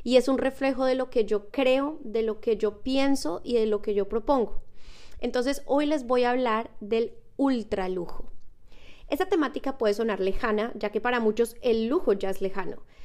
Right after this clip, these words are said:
pero cuando descubramos que el ultralujo,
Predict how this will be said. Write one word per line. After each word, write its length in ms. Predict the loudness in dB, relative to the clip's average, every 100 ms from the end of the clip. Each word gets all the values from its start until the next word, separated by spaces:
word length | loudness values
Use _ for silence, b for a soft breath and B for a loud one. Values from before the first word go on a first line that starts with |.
| b b
pero 220 | 4 4
cuando 240 | 2 4 4
descubramos 640 | 2 0 0 2 0 -6
que 380 | -4 -2 -2 -4 -2
el 220 | 2 4
ultralujo, 1000 | 2 2 2 2 2 2 2 2 2 -2